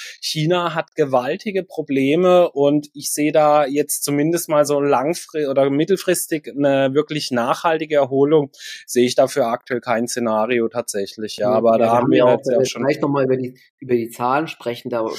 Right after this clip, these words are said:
Speaker 2: hat sich ja auch ein Bild so durch die Zahlen, ähm, durchgezogen, dass alle sagen, äh, das Geschäft in China entwickelt sich enttäuschend sozusagen, ja, und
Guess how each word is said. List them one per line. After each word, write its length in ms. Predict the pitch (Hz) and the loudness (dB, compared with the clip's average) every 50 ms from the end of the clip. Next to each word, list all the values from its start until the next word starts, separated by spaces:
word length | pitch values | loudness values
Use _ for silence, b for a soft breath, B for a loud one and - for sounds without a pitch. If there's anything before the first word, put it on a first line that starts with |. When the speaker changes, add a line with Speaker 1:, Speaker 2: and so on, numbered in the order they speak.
| - - - 139 | -8 -8 -8 -8
Speaker 2:
hat 140 | 139 - | -10 -10
sich 120 | - 143 131 | -12 -10 -6
ja 160 | 135 123 117 | -4 -2 -2
auch 120 | 117 - - | -4 -6 -10
ein 320 | - 123 143 156 156 147 147 | -8 -6 -4 -4 -4 -4 -2
Bild 320 | 139 143 156 170 165 - | 0 2 2 2 0 0
so 80 | 143 135 | -4 -6
durch 220 | - 139 135 135 | -4 -6 -8 -10
die 100 | - 131 | -12 -16
Zahlen, 640 | - - 131 123 131 139 143 135 135 143 139 135 b b b b b b b b - | -12 -10 -8 -4 0 0 0 0 0 -4 -10 -10 b b b b b b b b -6
ähm, 140 | 123 123 120 | -6 -4 -2
durchgezogen, 800 | 120 143 160 160 151 170 160 160 - - 117 113 123 127 123 120 | 0 0 0 0 0 -2 -4 -4 -4 -6 -6 -4 -4 -4 -4 -6
dass 120 | 110 - | -6 -8
alle 280 | - - 107 120 147 156 | -8 -6 -4 -4 -2 -4
sagen, 640 | 131 127 127 120 123 127 139 143 143 139 135 - - | -2 -2 -2 0 0 0 0 -2 -4 -6 -6 -6 -8
äh, 140 | 120 113 - | -8 -8 -4
das 380 | - 123 117 117 - - - - | -4 -4 -4 -4 -8 -14 -14 -14
Geschäft 340 | 117 - - 135 135 135 | -8 -4 -2 -2 -2 -2
in 140 | 135 123 120 | -4 -6 -6
China 420 | - - - 151 156 160 156 151 117 | -8 -12 -12 -8 -4 -2 -2 -2 -2
entwickelt 480 | 131 120 - 135 135 - 135 127 131 | -4 -6 -6 -6 -4 -4 -4 -4 -4
sich 200 | 131 127 123 - - | -4 -6 -6 -4 -6
enttäuschend 640 | 127 120 - - 120 123 131 127 - 113 104 101 - | -8 -8 -4 -2 0 0 0 -2 -4 -8 -10 -10 -12
sozusagen, 760 | _ _ 107 98 - - - 104 101 101 98 104 110 113 113 | _ _ -16 -16 -14 -14 -14 -12 -8 -8 -6 -6 -6 -6 -6
ja, 120 | 113 117 | -4 -4
und 240 | 104 113 113 110 | -4 -4 -6 -6